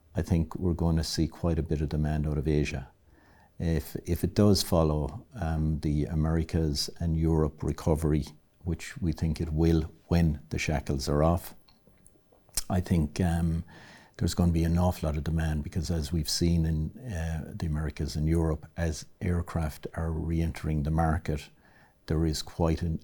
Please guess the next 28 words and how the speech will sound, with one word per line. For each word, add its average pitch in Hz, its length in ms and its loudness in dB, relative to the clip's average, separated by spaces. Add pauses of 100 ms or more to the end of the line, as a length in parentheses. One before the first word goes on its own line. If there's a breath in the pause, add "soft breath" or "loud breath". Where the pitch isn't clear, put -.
(140)
uh, 78 280 -4 (340)
amount 78 380 -2
of - 120 -20
pent-up 85 460 0
demand 80 540 2 (440)
for - 240 -4
the - 120 -4
co-, - 220 -2 (100)
cus-, - 360 0
consumer 92 680 6 (160)
initially, 80 560 2 (360 soft breath)
but 87 140 -6
that 82 220 0
does 87 260 0
feed 80 260 0
into 76 320 -4
pent-up - 460 -6
demand 76 460 -2
for 73 240 -2
the 76 120 -6
spare 76 320 0
engines, - 540 -4 (140)
which - 180 -12
is - 140 -8
where 73 100 -2
we 71 140 -4
come 64 240 -8
in. - 80 -12